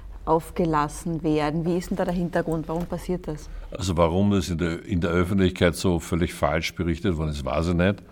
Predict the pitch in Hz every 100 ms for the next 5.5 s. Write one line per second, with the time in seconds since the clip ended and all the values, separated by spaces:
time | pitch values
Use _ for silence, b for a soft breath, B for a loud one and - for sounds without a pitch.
0 | B B B B - 85 78 78 78 78
1 | 78 80 85 82 101 87 95 90 87 95
2 | - 98 90 95 92 85 85 95 - 90
3 | 87 101 95 85 90 - 87 87 87 87
4 | - 82 78 - 98 85 90 90 80 104
5 | - 90 76 82 107